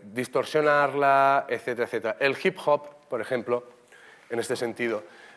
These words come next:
eh, se basa en el uso del sampleo. No hay músicos, eh, a partir del concepto clásico de músico, no existen los músicos de hip hop, no hay baterías de hip hop, ni guitarristas de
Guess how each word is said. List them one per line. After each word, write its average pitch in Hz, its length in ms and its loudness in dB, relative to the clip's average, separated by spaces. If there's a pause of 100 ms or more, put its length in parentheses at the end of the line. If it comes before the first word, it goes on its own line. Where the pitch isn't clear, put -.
(140)
eh, 113 480 4
se - 180 0
basa 139 280 2
en 131 60 2
el 120 100 2
uso 123 200 -2
del 117 100 0
sampleo. 113 500 0 (200)
No 131 260 2
hay 147 160 2
músicos, 101 640 -8 (560)
eh, 92 240 -6
a 90 80 -8
partir 92 240 -6
del 113 100 0
concepto 110 380 -6
clásico 110 420 -6
de 104 60 -4
músico, 113 300 -6
no 120 100 -4
existen 123 400 -8
los 95 140 -6
músicos 104 360 -8
de 107 140 -4
hip 107 180 -8
hop, 98 140 -6
no 117 180 -2
hay 143 120 0
baterías 98 480 -6
de 95 120 -12
hip 98 160 -14
hop, 98 160 -6
ni 104 120 -8
guitarristas 98 580 -6
de 92 100 -10